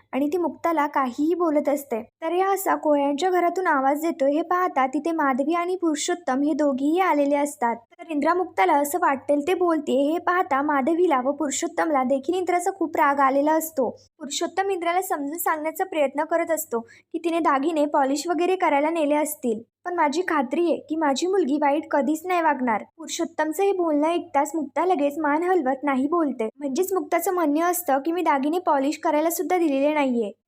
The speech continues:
तर इंद्रा माधवीला म्हणत असते की आम्ही हिला विचारतोय की दागिने कुठे, तर एक शब्द सुद्धा बोलायला तयार नाहीये. तुम्हाला माहिती का हिची काय थेरं सुरू असतात? मा-, इंद्राचं हे सगळं बोलणं ऐकल्यानंतर माधवी लगेच तिच्यावरती ओढत म्हणते, "थेरं काय थेरं?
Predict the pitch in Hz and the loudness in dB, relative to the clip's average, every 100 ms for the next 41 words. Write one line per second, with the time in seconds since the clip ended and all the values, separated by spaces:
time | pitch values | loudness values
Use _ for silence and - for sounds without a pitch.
0 | - 349 320 302 359 381 320 330 349 392 | -8 -4 0 2 2 2 2 2 2 2
1 | 339 277 302 302 - 226 - _ 311 302 | 2 2 2 0 -4 -6 -10 _ -2 0
2 | 349 370 381 330 320 311 320 311 269 269 | 0 0 2 0 2 0 2 0 0 0
3 | 320 294 277 311 349 311 285 226 - 311 | 0 2 2 -2 -2 -2 -2 -2 0 0
4 | 311 - 269 247 370 370 370 370 330 285 | 0 -2 -2 0 -2 -2 -2 0 2 2
5 | 294 330 320 294 285 302 254 214 214 _ | 2 2 4 4 2 0 0 -2 -8 _
6 | _ 311 302 359 330 269 262 381 381 330 | _ -2 0 2 2 2 2 0 2 0
7 | 311 330 339 285 320 359 330 349 330 320 | 0 -2 0 0 0 0 0 0 0 2
8 | 320 320 277 311 - - - 302 - 277 | 0 0 -2 -2 -6 -20 -8 -4 -2 0
9 | 302 285 403 403 403 403 359 320 294 330 | 0 0 0 0 0 0 0 0 2 0
10 | 339 370 392 294 302 311 269 294 392 392 | 0 0 0 0 0 0 0 2 2 2
11 | 269 330 330 320 294 269 392 381 320 320 | 0 0 -2 2 2 2 2 2 0 0
12 | 330 269 233 233 - - _ 302 294 302 | -2 0 -4 -8 -14 -20 _ 0 2 2
13 | 392 392 339 269 | 0 2 2 0